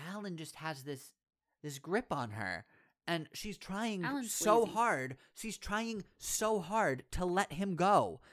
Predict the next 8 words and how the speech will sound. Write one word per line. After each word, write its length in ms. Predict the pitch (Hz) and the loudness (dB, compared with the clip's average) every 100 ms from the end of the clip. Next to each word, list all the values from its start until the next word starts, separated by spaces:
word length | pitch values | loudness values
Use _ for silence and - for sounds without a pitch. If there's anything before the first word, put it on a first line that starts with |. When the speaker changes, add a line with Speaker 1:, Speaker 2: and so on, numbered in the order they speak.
| - _ | -20 _
Speaker 1:
like 160 | 180 185 | -2 -2
Idina 320 | 165 202 208 | -2 -2 2
Menzel 480 | 202 180 175 196 170 | 2 2 4 4 4
sings, 580 | - 190 110 120 - - - - - | 0 -2 -2 -6 -8 -8 -18 -16 -4
but 400 | 139 180 156 - _ _ _ _ _ | 2 2 2 -6 _ _ _ _ _
he's 440 | - 196 202 - - | -12 -8 -6 -6 -2
just 340 | 208 - 135 | 0 0 6
there, 480 | 359 - - - | 8 8 8 6